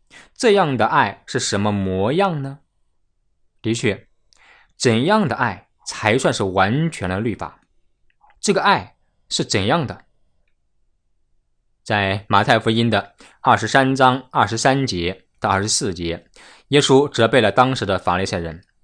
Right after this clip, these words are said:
说，“你们将十分之一献上，可是呢，那律法上更重的事情，就是公义、怜悯和信实，你们反倒不行了。”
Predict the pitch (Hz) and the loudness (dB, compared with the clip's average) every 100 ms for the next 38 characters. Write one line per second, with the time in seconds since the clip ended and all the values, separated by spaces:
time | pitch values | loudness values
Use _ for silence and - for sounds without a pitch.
0 | - - - - 233 185 123 113 120 143 | -20 -20 -6 0 2 4 2 2 0 -4
1 | - - - 151 147 - - - 131 156 | -14 -6 2 4 4 -2 -4 0 2 2
2 | 156 151 143 143 143 90 85 - _ _ | 0 -2 -4 -4 -4 -4 -8 -12 _ _
3 | _ _ _ 123 - 190 175 175 - 185 | _ _ _ -6 -2 0 0 -4 -8 -2
4 | 208 233 143 101 120 117 226 139 - 226 | 0 0 0 0 -2 0 0 0 0 -2
5 | 120 95 - 90 - - _ _ 110 107 | -2 -4 -6 -8 -12 -18 _ _ -4 -2
6 | 98 92 - _ _ _ _ _ _ _ | -2 -4 -6 _ _ _ _ _ _ _
7 | _ _ - 156 156 165 117 - - _ | _ _ -2 2 2 2 -2 -4 -20 _
8 | 107 117 127 156 101 90 - 101 - 151 | 0 2 2 2 -2 -4 -8 -6 -4 -4
9 | 104 90 90 - _ 101 104 101 101 101 | -4 -8 -8 -10 _ -4 -4 0 2 2
10 | 139 120 78 78 95 85 85 87 | 2 0 -2 -2 -6 -6 -10 -12